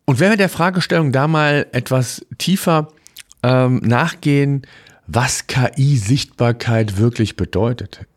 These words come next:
K-I-Sichtbarkeit heißt nicht einfach, dass man in Chat G P T rankt, irgendwo als Seite vorkommt, beziehungsweise dort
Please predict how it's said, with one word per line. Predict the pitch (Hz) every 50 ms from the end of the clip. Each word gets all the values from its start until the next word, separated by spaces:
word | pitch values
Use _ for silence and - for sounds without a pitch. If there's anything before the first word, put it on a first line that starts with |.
| _ _ -
K-I-Sichtbarkeit | 117 123 - 165 175 180 151 117 107 147 160 - - 147 143 131 - - 120 - -
heißt | 123 123 120 - -
nicht | 170 165 - - - 127
einfach, | 131 139 139 - 143 131 - - - - - - - - -
dass | - 131 127 -
man | 127 107
in | 110 113 117
Chat | - 135 123 120
G | - -
P | - - 107 104
T | - - - 131 127 110
rankt, | - 98 98 104 104 123 135 139 131 113 - - - - - - - - _ -
irgendwo | 117 127 135 127 135 127 107 120 120 92
als | - 110 117 117 110 -
Seite | - 104 107 117 127 139 151 147 - 143 127 117
vorkommt, | - - - 139 147 151 147 - - - 139 135 131 123
beziehungsweise | - 113 - - - 151 151 151 139 120 117 123 127 131 123 120 107
dort | 95 - 120 120 131 143 151 -